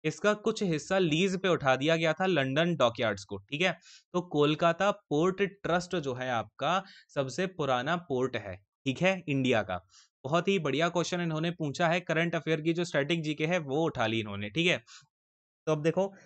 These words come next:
सेवंथ क्वेश्चन आपका यहाँ पर पूछा गया था कि जो न्यू ईयर होता है तमिलनाडु का, उसको क्या बोलते हैं, ठीक है। तमिल जो न्यू ईयर होता है, तमिल न्यू ईयर जो होता है उसको क्या बोला जाता है?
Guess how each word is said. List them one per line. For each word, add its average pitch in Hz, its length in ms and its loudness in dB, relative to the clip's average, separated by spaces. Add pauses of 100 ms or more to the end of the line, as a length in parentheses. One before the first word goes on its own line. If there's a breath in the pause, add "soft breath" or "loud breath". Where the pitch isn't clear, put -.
(240 loud breath)
सेवंथ 165 380 2
क्वेश्चन 175 340 4
आपका 170 280 2
यहाँ 156 160 2
पर 165 180 0
पूछा 156 340 0
गया 135 180 2
था 143 180 2 (460 loud breath)
कि 202 60 -2
जो 214 100 2
न्यू 180 380 4
ईयर 190 220 4
होता 156 340 0
है 180 220 0
तमिलनाडु 139 580 0
का, 151 120 -2
उसको 165 280 -2
क्या 151 220 2
बोलते 113 320 -4
हैं, 98 160 -6 (340)
ठीक 131 100 -2
है। 175 80 2 (140)
तमिल 170 360 2
जो 180 180 -2
न्यू 156 380 0
ईयर 151 220 0
होता 139 360 -2
है, 139 160 -8 (520)
तमिल 147 360 -2 (500)
न्यू 180 200 2
ईयर 170 300 4
जो 170 160 0
होता 143 280 -2
है 170 160 0
उसको 180 260 0
क्या 170 280 4
बोला 117 300 0
जाता 101 340 -2
है? 101 140 -10